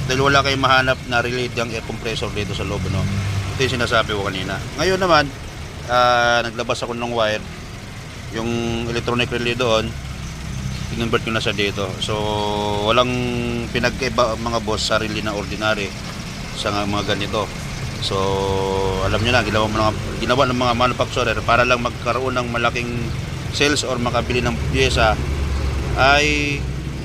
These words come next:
ganun ang ginawa. So, ito, conversion natin. Titingnan natin dito. Ah, akin na yan, yung sa-, socket. Dati walang power, so ngayon titingnan natin.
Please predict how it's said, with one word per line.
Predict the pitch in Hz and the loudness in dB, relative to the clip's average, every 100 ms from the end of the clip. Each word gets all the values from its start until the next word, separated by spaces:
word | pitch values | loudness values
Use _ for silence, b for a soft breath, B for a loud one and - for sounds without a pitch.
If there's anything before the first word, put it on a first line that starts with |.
| - - - - - - 123 | -6 -6 -6 -6 -6 -2 2
ganun | 131 135 | 2 2
ang | 120 | 2
ginawa. | 117 127 120 - | 2 4 4 2
So, | 147 | -2
ito, | 151 | 0
conversion | 160 139 135 131 143 131 | 2 2 2 4 2 2
natin. | 120 127 120 - - - - | 2 0 -2 -2 -4 -4 -2
Titingnan | 123 139 139 | 0 2 2
natin | 135 135 135 | 2 2 0
dito. | 131 127 120 - - - - - - - - - - - - - - - - - | 0 0 -2 -4 -4 -6 -6 -6 -4 -4 -4 -4 -6 -4 -4 -4 -4 -4 -4 -4
Ah, | 110 110 110 110 110 110 110 107 | 2 4 6 4 4 4 2 2
akin | 110 113 | 0 0
na | 107 | 0
yan, | 95 101 | -2 -4
yung | 104 | -4
sa-, | - - - | -4 -4 -4
socket. | 107 101 98 - - - - - - - - - - - - - - - | -2 0 0 -2 -6 -8 -8 -6 -6 -6 -6 -4 -4 -4 -4 -4 0 4
Dati | 151 151 | 4 6
walang | 151 147 139 | 4 4 4
power, | 139 127 127 123 | 2 4 4 2
so | 117 127 | -2 -2
ngayon | 135 123 | 0 0
titingnan | 123 123 120 | -2 -2 -2
natin. | 113 | -4